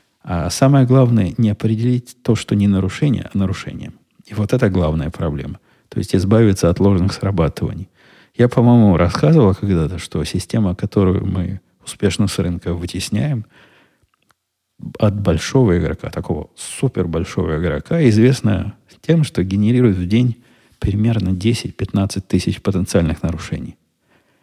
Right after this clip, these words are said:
Эти не пропустят ничего. У них там, ну, алгоритмы примерно, видимо, как у нас, и мысли, видимо, такие, как у нас, однако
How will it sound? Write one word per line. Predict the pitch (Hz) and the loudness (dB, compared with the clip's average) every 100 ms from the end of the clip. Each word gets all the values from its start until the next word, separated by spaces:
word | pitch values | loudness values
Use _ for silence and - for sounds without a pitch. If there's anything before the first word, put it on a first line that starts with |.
| _ _ _ _ _ _ | _ _ _ _ _ _
Эти | 131 165 - 110 | -2 0 2 2
не | 95 | 4
пропустят | 82 90 123 98 92 | 2 2 0 0 -2
ничего. | 90 - 90 - - _ _ _ - | -4 -2 -6 -6 -14 _ _ _ -6
У | 117 | 0
них | 110 151 151 | 2 2 0
там, | - 113 101 101 104 - 156 | 0 2 2 0 -2 -6 0
ну, | 147 | 4
алгоритмы | 151 131 139 - 107 | 6 6 4 2 0
примерно, | - - 113 113 107 | 0 0 2 2 2
видимо, | 104 101 98 92 92 | 0 0 -2 -2 -4
как | 92 - | -6 -4
у | 95 | 0
нас, | 147 151 - | 0 -2 -2
и | |
мысли, | 90 - - | -2 -2 -4
видимо, | 82 92 82 | -4 -4 -4
такие, | 101 95 87 | -4 -4 -4
как | 85 - | -6 -4
у | 95 | 0
нас, | 135 156 - | 2 0 -2
однако | 98 135 - 131 | 0 0 0 -6